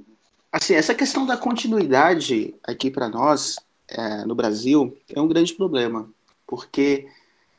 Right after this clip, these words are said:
é, a continuidade é o que não há. Ah, toda mudança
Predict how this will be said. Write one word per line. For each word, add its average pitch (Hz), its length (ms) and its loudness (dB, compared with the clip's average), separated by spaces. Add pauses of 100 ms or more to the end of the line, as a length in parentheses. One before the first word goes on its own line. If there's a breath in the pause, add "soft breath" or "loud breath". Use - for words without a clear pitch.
é, 127 160 0
a 131 240 2
continuidade 175 680 4
é 196 40 8
o 190 60 6
que 196 120 0
não 190 220 2
há. 143 340 2 (680)
Ah, 113 1200 -4 (580)
toda 170 240 2
mudança 147 840 4